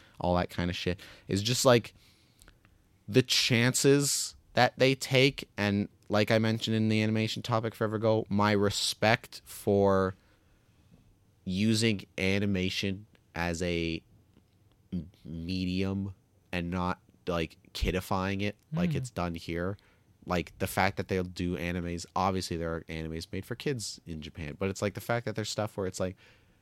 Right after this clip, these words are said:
Speaker 1: this is gonna be violent as shit, or this is gonna be, like,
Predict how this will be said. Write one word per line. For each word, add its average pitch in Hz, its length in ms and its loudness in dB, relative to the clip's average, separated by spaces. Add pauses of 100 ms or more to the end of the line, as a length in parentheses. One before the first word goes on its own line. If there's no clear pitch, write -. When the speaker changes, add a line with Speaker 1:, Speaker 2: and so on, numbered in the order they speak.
(440)
Speaker 1:
this 147 160 0
is 101 120 0
gonna 95 200 0
be 90 140 0
violent 107 460 2
as 120 100 -4
shit, 80 380 -2
or 95 80 -2
this 135 140 -2
is 101 100 -4
gonna 87 200 -2
be, 82 160 -2
like, 78 300 -6